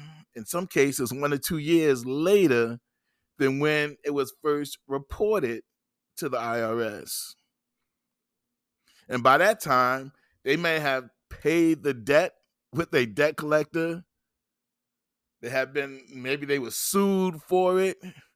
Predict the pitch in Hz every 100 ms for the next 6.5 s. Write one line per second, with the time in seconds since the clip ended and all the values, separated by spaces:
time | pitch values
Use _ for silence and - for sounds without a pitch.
0 | _ _ - 135 147 165 147 143 165 180
1 | 160 127 156 151 131 117 - 185 165 160
2 | 160 156 156 151 147 143 160 160 156 143
3 | _ _ - 110 113 104 - 156 160 160
4 | 156 160 _ _ _ - 113 123 - 131
5 | 170 165 160 151 160 151 143 117 156 156
6 | 147 151 160 165 160